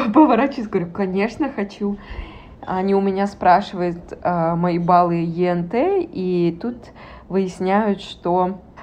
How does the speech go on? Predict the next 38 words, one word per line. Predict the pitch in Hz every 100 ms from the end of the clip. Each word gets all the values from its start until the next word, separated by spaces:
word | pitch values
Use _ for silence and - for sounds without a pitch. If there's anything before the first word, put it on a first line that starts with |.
| -
что | - 202
я | 190 226
могу | 233 190 233
вполне | - 190 180 202
получить | 202 175 175 202 180
грант. | 175 170 147 139 - - - - - -
Ну, | 190
естественно, | 208 202 - 247 240 214
я | 190 185
тут | 185 185
понимала, | - 185 185 185 175 165
что | 170
если | 175 175 185
я |
поступлю | 180 180 - 175 185
грант, | 180 190 220 415 - -
на | 190 185
грант, | 175 202 311 392 - - - -
ну, | 208
ни | 202 190
один | 185 196
человек | 190 190 202 208
в |
семье | - 190 233
не | 247
сможет | 214 190 196 190
сказать | - 175 175
мне | 185 175 170 170 -
ничего | 180 180 180 - 185
против, | 185 226 320 302 - - - -
потому | 190 190
что | 208
никто | 190 -
не | 202 196
платит | 196 180 180 160
за | 165
моё | 160 156
образование. | 156 165 151 160 156 151 151 160 196